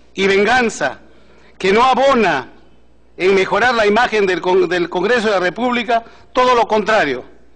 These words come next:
muestran como un lugar de discusiones de bajo nivel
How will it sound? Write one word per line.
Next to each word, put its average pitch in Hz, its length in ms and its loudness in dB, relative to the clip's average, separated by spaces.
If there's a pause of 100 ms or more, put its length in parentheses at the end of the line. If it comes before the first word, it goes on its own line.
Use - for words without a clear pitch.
(360)
muestran 226 480 0
como 185 220 0
un 226 160 2
lugar 220 260 0
de 202 120 -2
discusiones 196 720 -2
de 185 100 -2
bajo 202 260 0
nivel 214 480 0